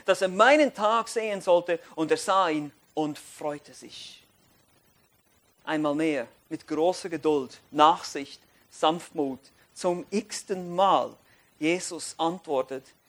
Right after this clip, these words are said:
„Wenn ich mich selbst ehre, so ist meine Ehre nichts, aber mein Vater ist es, der mich ehrt, von dem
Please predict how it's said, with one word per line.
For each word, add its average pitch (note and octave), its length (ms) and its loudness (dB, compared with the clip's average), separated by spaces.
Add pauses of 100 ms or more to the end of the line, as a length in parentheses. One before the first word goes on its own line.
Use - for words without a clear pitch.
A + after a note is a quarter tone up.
(120)
„Wenn D3+ 160 -4
ich D3+ 140 -6
mich D3+ 180 -10
selbst F#3 440 -2
ehre, C#3 380 -2 (220)
so - 140 -14
ist D3 180 -10
meine D3 260 -2
Ehre C#3 240 -4
nichts, D3+ 300 -8
aber C#3+ 140 -12
mein C3+ 160 -12
Vater - 560 -16
ist - 200 -20
es, - 120 -20
der D#3 100 -6
mich C#3+ 260 -14
ehrt, E3 280 -6
von D3+ 220 -4
dem E3 280 -4